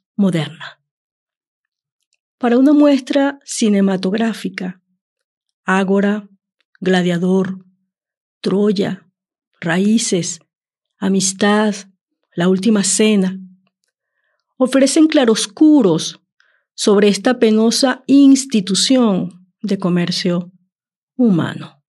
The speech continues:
En el Imperio Español, las leyes eran las mismas para ciudades como Caracas, el Virreinato del Perú, la Nueva Granada,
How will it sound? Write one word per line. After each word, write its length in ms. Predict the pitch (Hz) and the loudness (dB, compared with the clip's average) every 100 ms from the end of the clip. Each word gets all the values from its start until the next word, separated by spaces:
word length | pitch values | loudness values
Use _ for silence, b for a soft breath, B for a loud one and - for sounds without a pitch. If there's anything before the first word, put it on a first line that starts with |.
| _ _ _ _ _ _ _ _ _ _ _ _ _ _ - | _ _ _ _ _ _ _ _ _ _ _ _ _ _ -4
En 140 | 247 247 | 0 4
el 100 | 254 | 4
Imperio 580 | 247 302 330 349 349 | 4 4 2 2 4
Español, 960 | 311 - - 226 226 208 175 180 240 - _ _ _ _ _ _ _ _ - | 2 0 0 2 2 2 2 -2 -4 -14 _ _ _ _ _ _ _ _ -2
las 180 | 233 220 | 0 2
leyes 600 | 269 302 294 311 302 - | 2 4 4 2 0 -2
eran 260 | 220 226 254 | -2 2 2
las 180 | 240 247 | 2 2
mismas 760 | 254 254 - 196 185 196 - - _ _ _ | 4 2 0 -2 -2 -4 -10 -20 _ _ _
para 220 | - 190 185 | -2 0 0
ciudades 540 | - 196 190 185 196 | 0 0 2 0 -2
como 260 | 196 196 190 | -2 -2 0
Caracas, 720 | 196 220 214 202 196 190 - _ _ _ _ _ _ _ | 0 0 0 -2 -6 -8 -18 _ _ _ _ _ _ _
el 180 | 202 202 | 0 2
Virreinato 540 | 196 185 185 175 185 | 2 2 2 0 -2
del 120 | 190 | -2
Perú, 600 | 185 190 220 233 220 208 - _ _ _ _ _ _ - | -2 -2 0 2 0 -4 -14 _ _ _ _ _ _ -6
la 140 | 185 | -2
Nueva 260 | 175 170 170 | -2 -2 -4
Granada, 760 | 170 175 180 196 185 175 - | -4 -2 0 0 -2 -4 -8